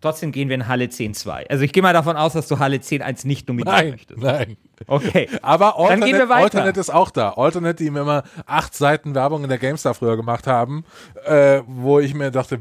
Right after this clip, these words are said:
Speaker 2: wer kauft diesen Scheiß? So, wer kauft wirklich Sachen aus Alternate? Egal. Wir sind, kommen aus Halle zehn zwei raus, dann gibt's erstmal diese,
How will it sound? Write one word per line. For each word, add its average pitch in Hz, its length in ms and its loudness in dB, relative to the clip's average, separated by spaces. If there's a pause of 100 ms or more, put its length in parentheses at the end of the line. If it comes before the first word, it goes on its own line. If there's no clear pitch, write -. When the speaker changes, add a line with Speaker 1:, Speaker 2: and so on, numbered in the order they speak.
Speaker 2:
wer 120 200 -2
kauft - 480 -6
diesen 92 220 -6
Scheiß? - 640 -6
So, 101 240 0
wer 123 120 -2
kauft - 380 -2
wirklich 117 240 -4
Sachen 113 220 -2
aus 95 320 -4
Alternate? 85 460 -4
Egal. 117 320 2 (840)
Wir 135 480 4
sind, 147 340 -2
kommen 170 240 0
aus - 320 -2
Halle 160 280 2
zehn 151 320 -2
zwei 131 320 -2
raus, 123 340 0
dann 123 240 -6
gibt's 135 200 -6
erstmal 123 540 0 (340)
diese, 117 380 2